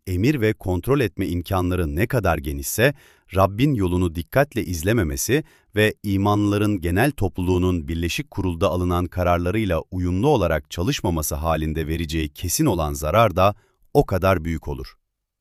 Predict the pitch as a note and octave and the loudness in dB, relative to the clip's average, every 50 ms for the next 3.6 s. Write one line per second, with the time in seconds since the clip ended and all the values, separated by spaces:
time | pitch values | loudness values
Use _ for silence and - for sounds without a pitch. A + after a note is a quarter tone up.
0 | _ _ _ _ - C#3 D#3+ D#3 - A2 G#2 - - A2 G#2+ G#2 - _ - F3+ | _ _ _ _ 2 2 2 2 0 -2 -4 0 0 0 0 0 -2 _ -2 -2
1 | G3 F3 A#2+ G2+ G2 - G#2+ G2+ G2 F#2+ G2 F#2 G2 G2 G2 G#2 A#2 A2 - - | 0 0 0 -2 -2 2 2 2 4 4 2 2 2 2 4 4 4 2 0 -2
2 | D#2+ D2+ D2 E2+ G#2 C#3 - - _ _ _ _ - G#2 - - A2 - - A2 | -4 -2 0 2 2 2 2 -2 _ _ _ _ -6 -4 -4 -4 -4 -4 -2 -2
3 | G#2 F#2+ G#2+ G#2+ A2 G#2 F#2 F2 G2 G2+ - | 0 2 2 2 2 2 2 2 2 0 0